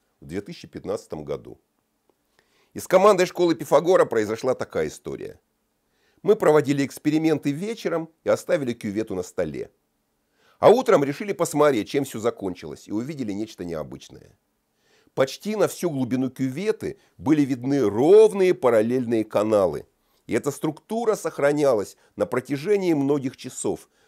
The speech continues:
прежде чем окончательно замазывалась за диффузией. Судя по всему, в такой столбчатой структуре чередуются каналы двух типов. По одним каналам медленно поднимается вверх более солёный раствор, а по другим столь же медленно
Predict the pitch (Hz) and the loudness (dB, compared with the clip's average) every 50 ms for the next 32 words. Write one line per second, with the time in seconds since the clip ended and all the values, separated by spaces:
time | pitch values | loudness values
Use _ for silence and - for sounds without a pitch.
0 | _ _ _ 117 120 156 202 214 160 165 147 - - 123 101 - - - 92 104 | _ _ _ -8 -4 -2 -2 -2 -4 -6 -12 -8 -8 -6 -6 -6 -6 -8 -8 -6
1 | - - 127 143 - 110 107 95 80 80 90 82 82 90 95 - 92 82 92 90 | -4 -4 -4 -4 -6 -8 -8 -8 -6 -6 -6 -6 -4 -6 -6 -6 -8 -10 -10 -12
2 | - - - 69 71 - - - - - 64 - - - - - _ _ _ _ | -12 -16 -20 -20 -20 -20 -20 -20 -20 -20 -20 -20 -20 -20 -20 -20 _ _ _ _
3 | _ _ _ _ _ _ _ _ _ _ _ _ _ _ _ _ _ _ _ - | _ _ _ _ _ _ _ _ _ _ _ _ _ _ _ _ _ _ _ -8
4 | - 143 123 135 - 131 120 - - 135 139 151 175 220 240 233 - _ _ _ | -4 -2 -2 -2 -2 -4 -6 -6 -4 -4 -2 -2 -2 -4 -4 -6 -10 _ _ _
5 | _ _ _ _ - - - - 151 156 151 - 127 123 120 - - 135 113 - | _ _ _ _ -2 -2 0 0 0 -2 -2 -2 -6 -8 -6 -4 -2 -2 -2 -2
6 | 107 104 - - 117 117 - _ - 196 226 185 - - - 123 104 117 101 117 | -4 -8 -8 -10 -10 -10 -10 _ -8 -8 -6 -6 -8 -8 -6 -6 -6 -4 -4 -4
7 | 160 180 170 - - 135 - 123 104 98 98 104 113 113 110 95 90 98 110 - | -4 -4 -6 -8 -10 -8 -4 -4 -2 0 2 2 2 2 0 -2 -6 -8 -10 -10
8 | - _ - 90 87 - - 85 - - _ _ _ _ _ _ _ _ _ - | -12 _ -16 -16 -14 -14 -14 -16 -16 -20 _ _ _ _ _ _ _ _ _ 4
9 | 127 139 180 220 196 240 254 254 226 - 170 151 143 139 139 123 110 104 101 107 | 6 6 6 6 2 -2 -6 -6 -4 0 2 4 6 6 6 6 6 4 2 2
10 | 123 151 196 226 220 202 160 143 135 127 117 - - 113 98 113 131 143 156 185 | 0 -2 -2 -2 -2 -2 0 0 2 2 2 2 -2 -4 -2 0 0 0 2 2
11 | 180 147 120 - - 117 110 104 110 104 95 92 92 110 98 92 98 - - 107 | 2 2 2 0 -2 -4 -2 -2 -4 -4 -6 -4 -2 -2 -2 -2 -2 -2 0 0
12 | 123 160 202 208 196 185 170 170 156 - - 143 139 143 143 135 143 - _ _ | 0 2 0 0 0 0 0 0 -2 -4 -6 -8 -2 0 0 0 -2 -4 _ _
13 | _ _ _ - - - 147 147 175 202 190 180 226 233 220 202 - - 180 151 | _ _ _ -2 0 2 2 2 2 0 -2 -4 -6 -6 -6 -6 -2 0 0 0
14 | 117 98 123 135 139 139 139 139 101 87 92 80 71 69 67 | 0 0 -2 -2 0 2 2 2 0 -2 -4 -6 -6 -8 -10